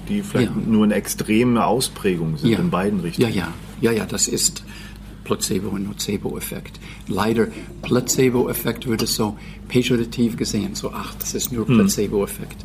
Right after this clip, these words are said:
Speaker 1: Ja.
Speaker 2: Aber, äh, das ist eigentlich Selbstheilung durch Vorstellungskraft,
Speaker 1: Ja.
Speaker 2: Placebo-Effekt,
Speaker 1: Ja.
Speaker 2: ne? Und gar nicht so schlecht, so etwa über dreißig Prozent oder so. Das ist ein, also Vorstellungskraft als Heilmittel,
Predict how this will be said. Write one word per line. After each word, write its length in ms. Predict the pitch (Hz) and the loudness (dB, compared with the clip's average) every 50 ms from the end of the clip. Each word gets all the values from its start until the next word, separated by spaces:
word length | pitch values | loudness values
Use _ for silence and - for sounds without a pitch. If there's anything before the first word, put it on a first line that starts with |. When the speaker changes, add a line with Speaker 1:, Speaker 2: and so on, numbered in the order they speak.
| - - | -6 -2
Speaker 1:
Ja. 160 | 104 101 98 - - - - | 0 0 0 -2 -8 -12 -8
Speaker 2:
Aber, 360 | - - 104 104 104 107 98 - - - - - - - - - - - - - - - - - - - - - - | -4 -2 -2 0 0 -2 -2 -4 -6 -10 -12 -14 -14 -14 -14 -14 -14 -14 -14 -14 -14 -16 -14 -14 -14 -14 -12 -10 -10
äh, 80 | - - - 104 110 107 101 104 104 - - - - - - - - - - - - - - - - - - - - - - - | -8 -8 -8 -8 -8 -8 -10 -10 -12 -12 -12 -12 -12 -12 -12 -12 -12 -12 -12 -12 -14 -14 -14 -14 -16 -16 -14 -14 -14 -12 -8 -6
das 220 | - - - - | -2 -2 -2 0
ist 240 | 131 - - - - | 0 -2 -2 -4 -6
eigentlich 420 | 104 90 92 - 101 98 104 - - | -6 -6 -2 -2 -2 -2 -2 -2 -2
Selbstheilung 640 | - - 85 85 - - - 92 87 87 92 90 87 | -2 -2 -2 -6 -8 -8 -6 -4 -4 -2 -2 -2 -2
durch 160 | 98 92 - | -4 -6 -4
Vorstellungskraft, 800 | - - 120 147 - - 85 78 151 - - - 143 - - - | -2 -2 -2 0 -2 -2 -2 -2 -2 -2 -2 -4 -6 -6 -4 -4
Speaker 1:
Ja. 120 | 175 170 | -4 -4
Speaker 2:
Placebo-Effekt, 1080 | - - - - 107 - - 135 - - 87 85 82 - - 107 107 - - - - - | -4 -2 -2 -2 -2 2 2 0 2 2 0 -2 -4 -4 -4 -4 -4 -4 -8 -10 -10 -8
Speaker 1:
Ja. 140 | 87 85 - | -8 -6 -2
Speaker 2:
ne? 140 | - 113 135 - - - - - - | -2 -2 -2 -4 -8 -10 -12 -8 0
Und 120 | - 104 92 | 0 2 2
gar 160 | 101 107 135 | 4 4 2
nicht 140 | 147 139 143 | 2 2 0
so 120 | - 147 | -2 -2
schlecht, 380 | - - 143 147 160 - - - | -2 0 0 0 0 -2 -4 -6
so 200 | - - 62 - - - - - - - - - - - - - | -4 -4 -4 -4 -6 -8 -10 -10 -10 -10 -10 -10 -12 -10 -10 -6
etwa 300 | - - 110 - 135 120 | -4 -2 -2 0 2 2
über 240 | 104 117 104 107 98 | 4 4 4 4 2
dreißig 440 | - 90 98 101 107 - - - - | 2 2 2 2 2 0 -2 -2 -2
Prozent 640 | - 127 - - - 120 131 151 156 - - - - 139 139 131 | -4 -6 -4 -2 0 0 0 0 -2 -4 -8 -8 -8 -8 -6 -6
oder 140 | 117 135 | -4 -4
so. 180 | - - - 110 - - | -4 -4 -4 -4 -4 -4
Das 160 | - - - | -6 -6 -4
ist 160 | - - - | -4 -4 -2
ein, 200 | 117 101 - - - - - - - - - - - | 0 -2 -2 -2 -4 -8 -10 -12 -10 -10 -10 -8 -6
also 240 | - 110 - 110 104 107 | -6 -4 -2 -2 -4 -4
Vorstellungskraft 880 | - - - 117 110 110 - - 101 - 107 - - - - - - - | -4 -2 2 2 2 2 2 2 2 2 0 0 0 -2 -2 -2 0 0
als 260 | 113 107 104 - - 117 | 0 0 0 0 0 2
Heilmittel, 460 | 110 131 135 120 104 - 104 98 | 4 4 6 6 4 4 2 0